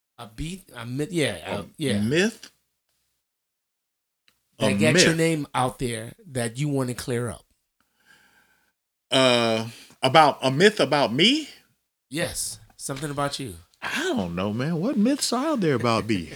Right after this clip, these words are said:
Speaker 1: <laughs>
Speaker 2: I just
Speaker 1: Well, I'm, I'm, I'm, okay, let's, let's go back. If, if you saw the Curtis McLean episode.
Speaker 2: <laughs> Oh, shit. Oh, here you go. Uh, uh.
Speaker 1: So I'm just saying, is there anything you want to clear up from what Curtis was saying?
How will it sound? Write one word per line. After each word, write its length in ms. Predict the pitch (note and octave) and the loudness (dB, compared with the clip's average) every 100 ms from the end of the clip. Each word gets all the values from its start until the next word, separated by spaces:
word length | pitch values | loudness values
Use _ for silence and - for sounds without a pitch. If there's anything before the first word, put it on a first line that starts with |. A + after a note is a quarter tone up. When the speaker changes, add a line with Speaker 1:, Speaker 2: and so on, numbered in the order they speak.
| - | -16
Speaker 1:
<laughs> 160 | - - | -20 -8
Speaker 2:
I 200 | E3+ B3+ | -4 -2
just 240 | B3 D3+ A2 - _ _ _ _ - - - - | -2 -4 -8 -14 _ _ _ _ -20 -20 -20 0
Speaker 1:
Well, 240 | G#3+ A3+ - | 6 6 6
I'm, 140 | G#3+ G#3+ | 0 0
I'm, 160 | G3+ F#3+ | -2 0
I'm, 180 | F#3+ F#3+ - - | -2 -2 -4 -4
okay, 300 | C3+ C3+ A#2+ | -2 0 -2
let's, 340 | B2+ C3 - C3 | -2 -2 -4 -8
let's 160 | A#2+ | -8
go 180 | - C#3 | -2 -2
back. 280 | B2+ A#2+ G#2+ | -2 -4 -4
If, 180 | - A2+ - | -12 -16 -10
if 140 | A#2+ C3 | -10 -8
you 160 | C#3 | -4
saw 300 | C#3 - C3+ | -2 0 0
the 140 | B2 A#2+ | -4 -10
Curtis 340 | - C3 A2+ | -8 -8 -8
McLean 440 | A2+ A2 B2 A2+ | -12 -12 -10 -10
episode. 420 | A2 - - - F2+ | -10 -8 -8 -10 -14
Speaker 2:
<laughs> 100 | - | 4
Oh, 760 | F#3 A3+ - G#3 F3 D#3+ C#3 B2+ | 10 10 10 8 8 6 6 0
shit. 420 | - A#2 G2+ - - D#3 - | -2 -4 -4 -6 -12 -12 -8
Oh, 240 | G2+ A#2 C3 | 0 4 4
here 120 | A#2 | 4
you 120 | G#2 F#2+ | 0 -2
go. 280 | G2 E2+ E2+ | -4 -6 -8
Uh, 140 | F2+ G2+ - - | -4 -6 -6 -8
uh. 300 | G#3 G#3 D#3 | -4 -2 0
Speaker 1:
So 200 | D#3 A3 | 2 2
I'm 160 | G3+ G3 | 2 0
just 120 | G3 | 2
saying, 120 | G3+ | 2
is 120 | F3 | 0
there 140 | E3 F#3 | 0 -2
anything 320 | F#3 F3 F3 | -2 -2 -2
you 120 | E3 | -2
want 240 | D#3+ D#3+ D3 | -2 -4 -4
to 60 | |
clear 320 | C#3+ - D#3+ C#3 | -8 -4 0 0
up 120 | C#3 | 0
from 160 | C3+ B2+ | -6 -4
what 240 | C3 - _ - - _ _ _ _ _ _ _ _ - | -4 -4 _ -20 -20 _ _ _ _ _ _ _ _ -10
Curtis 300 | C#3+ A#2+ G2+ | -6 -6 -6
was 140 | G#2 | -8
saying? 320 | - G#2+ F#2 | -8 -10 -14